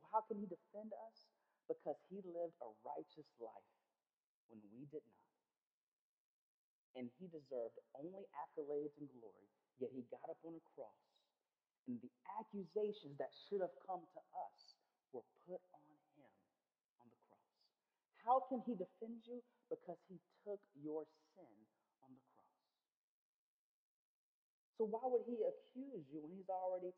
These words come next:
taken the consequence? No, no, no. He uses his voice to advocate for you because he was a substitute on the cross for you. And you need to hear this. Jesus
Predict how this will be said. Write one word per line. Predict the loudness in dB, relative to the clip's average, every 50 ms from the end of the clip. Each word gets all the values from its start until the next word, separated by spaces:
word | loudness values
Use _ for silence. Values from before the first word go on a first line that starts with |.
| -6
taken | -8 -8 -6 -6 -8
the | -8 -10 -16
consequence? | -18 -20 -20 -20 -20 -20 -20 -20 -20 -20 -20 _ _ _ _ _ _ _ _ _ _ _ _ _ _ _ _ _ _ _ _ _ _ _ _ _ _ _ _ _ _ _ _ _ _ _ _ _ _ _ -12
No, | -12 -12 -12 -12 -16
no, | -16 -16 -14
no. | -14 -16 -12 -8 -6
He | -4 -2 -4 -4 -6 _ _ _ _ _ -16 -8
uses | -4 -4 -4 -4 -4 -10 -20 -20 _ _ _ _ _ _ _ _ -4
his | -2 -2 -2 -4 -8 _ -20 -20 -18 -12 -6
voice | -4 -4 -4 -6 -8 _ _ _ _ _ _ -20
to | -20 -20 _ _ -12 -10 -8 -8
advocate | -6 -6 -6 -6 -6 -8 _ -20 -20 -20 _ _
for | _ -20 -20
you | -20 _ _ _ _ _ _ _ _ _ _ _ _ _ _ _ _ _ _ _ -6
because | -6 -4 -4 0
he | 4 6 8
was | 8 8 8 6
a | 0 -4 -6 -16 -6 0
substitute | 0 0 0 0 -4 -4 -2 -2 -2 -2 -4 -4 -4 -4 _ _ _ _ _ _ 4
on | 4 4 4
the | 2 0 4
cross | 6 6 8 10 10 8 8 6 -2 -10 -16 -18 -20 -20 -14 _
for | -8 -8
you. | -8 -8 -12 -16 -20 _ _ _ _ _ _ _ _ _ -6 -4
And | -2 0
you | 0 0 0
need | 2 0 0 0 -2
to | -8 -8 -2
hear | 0 0 2
this. | 2 0 -4 -4 -6 -20 _ _ _ _ _ -16 -12
Jesus | -6 -2 0 2 4 6 6 6 8 8 6 6